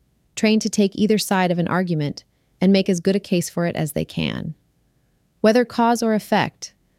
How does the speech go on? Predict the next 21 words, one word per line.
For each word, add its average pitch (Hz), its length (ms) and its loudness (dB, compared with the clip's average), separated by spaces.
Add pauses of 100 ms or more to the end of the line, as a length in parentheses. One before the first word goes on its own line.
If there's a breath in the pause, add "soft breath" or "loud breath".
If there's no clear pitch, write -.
(240)
this 214 200 2
spirit 214 400 0
pervaded 175 480 2
early 180 240 2
universities. 160 880 -4 (420)
The 180 100 2
study 196 320 4
of 175 140 2
rhetoric, 151 520 0 (140)
the - 140 -2
art 175 160 4
of 160 140 -2
arguing 165 400 0
persuasively, 147 800 -4 (460)
was 180 120 2
a 190 80 4
third 214 360 2
of 185 100 -2
the 180 140 0
undergraduate 160 640 0
curriculum. - 600 -6